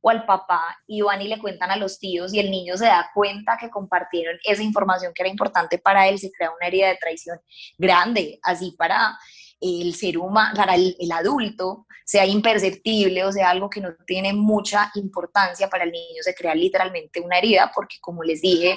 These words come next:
para el niño todo lo que está experimentando se da de forma literal. Ellos no, nosotros de niños no pe-, no hacemos ese proceso como de comprensión de que algo es más o menos grave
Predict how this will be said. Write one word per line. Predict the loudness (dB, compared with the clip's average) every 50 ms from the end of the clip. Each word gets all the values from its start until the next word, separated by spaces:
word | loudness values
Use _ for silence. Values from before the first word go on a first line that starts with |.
| 0 0
para | 0 0 0
el | -2
niño | -4 -10 -10 -10 -8 -4 -4 -4 -6 -8 _ _ _ -20 -20 -20 _ _
todo | 4 6 6 6
lo | 4 2 -2 _ _ -10 -8
que | -8 -8
está | -6 -6 -8
experimentando | -8 -6 -6 -4 -4 -4 -4 -4 0 2 2 2 2 2
se | 2 4
da | 4 2
de | 2 0
forma | -2 -2 -2 0 0
literal. | 0 0 -2 -4 -4 -4 -2 0 0 0 0 0 -2 -8 -16 _ _
Ellos | -8 -8 -6 -2 -2 -2 -2 -2 -4 -8 -10 -8 -4
no, | 0 4 4 6 6 6 4 2 0
nosotros | -4 -4 -4 -4 -4 -4 -4 -4 -4 -2
de | -2
niños | -2 -2 -2 -4 -4 -4
no | -4 -2
pe-, | -2 -2 -2 0
no | 2 2
hacemos | 2 2 0 -4 -4
ese | -4 -4 -4 -4
proceso | -2 -4 -6 -4 -4 -6 -8 -8
como | -4 -2 0 0
de | 0 0 -2
comprensión | -2 -6 -6 -6 -6 -6 -4 -4 -4 -6 -8 -6 -4 0 2 2 2 2 0 -4 -2
de | -2 0
que | 2 2
algo | 2 4 2 0
es | 0 0
más | 2 2 2 4 2 0 -4 -10 _ _ -4
o | -2 0
menos | 0 0 -2 -4 -8 -6
grave | -2 0 0 0 -2 -6